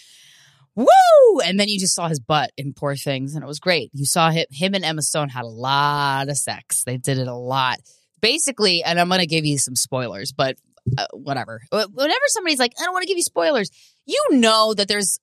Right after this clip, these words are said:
only a couple movies out there that there's this one part about it that is the absolute spoiler. And if you, and if you give that away,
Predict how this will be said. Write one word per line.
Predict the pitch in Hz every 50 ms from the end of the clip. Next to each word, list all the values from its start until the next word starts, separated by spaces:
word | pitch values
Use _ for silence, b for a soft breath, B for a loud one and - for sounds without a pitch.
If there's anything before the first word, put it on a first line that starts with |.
| _ -
only | 220 240 254 254 226
a | 185
couple | - - - - 202 - 185 180
movies | 160 160 151 147 151 135
out | 156 147 143 -
there | 156 143 139 143
that | 143 143 -
there's | - 170 160
this | 180 190 151 143
one | 151 180 208 226 226 220 220 220 220 214
part | - - - 180 170 170 165
about | 147 156 151 151 147
it | 147 -
that | 151 147
is | 139 135
the | 147 -
absolute | - 156 151 147 - - - 156 147 143 -
spoiler. | - - - 156 151 147 139 135 135 135
And | 131 - 143 143 147
if | 135 - -
you, | 151 131 123 _ - b b b b b b b b -
and | 170 175 170
if | 170 160 135 151
you | 151 139
give | 123 - 180 190 190 170 151
that | 170 165 160 156 151
away, | 147 139 143 143 139 135 131 131 123 120